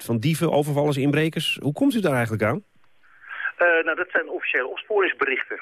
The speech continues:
Speaker 2: Dus dat zijn, eh, berichten waar een, eh, officier van justitie, eh, groen licht voor heeft gegeven om die te publiceren.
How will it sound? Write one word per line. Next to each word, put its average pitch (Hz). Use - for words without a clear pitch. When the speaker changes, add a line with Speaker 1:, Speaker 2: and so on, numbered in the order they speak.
Speaker 2:
Dus 120
dat 143
zijn, 127
eh, 127
berichten 123
waar 120
een, 117
eh, 117
officier 123
van 117
justitie, 117
eh, 113
groen 131
licht 135
voor 120
heeft 110
gegeven 107
om 117
die 113
te -
publiceren. 120